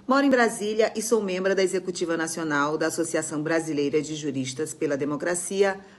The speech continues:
a A B J D. Vocês sabem o que é um descondenado?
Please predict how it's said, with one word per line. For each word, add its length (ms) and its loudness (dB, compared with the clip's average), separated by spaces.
a 180 8
A 40 2
B 180 0
J 300 -2
D. 260 -4
Vocês 320 6
sabem 360 4
o 60 2
que 160 0
é 60 6
um 120 0
descondenado? 1300 0